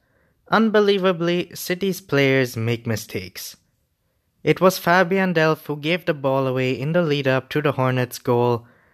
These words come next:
and in the closing stages of the game, Watford could sense that an unlikely draw was within reach. Just as Wolves had shown us earlier in the season,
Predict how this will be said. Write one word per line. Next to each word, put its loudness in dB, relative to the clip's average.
and 0
in 4
the 4
closing 2
stages 0
of 2
the 0
game, -2
Watford 0
could -4
sense -4
that 0
an -2
unlikely 0
draw 2
was -2
within -2
reach. -8
Just 2
as 2
Wolves -2
had -4
shown -4
us -4
earlier 2
in -2
the -2
season, -6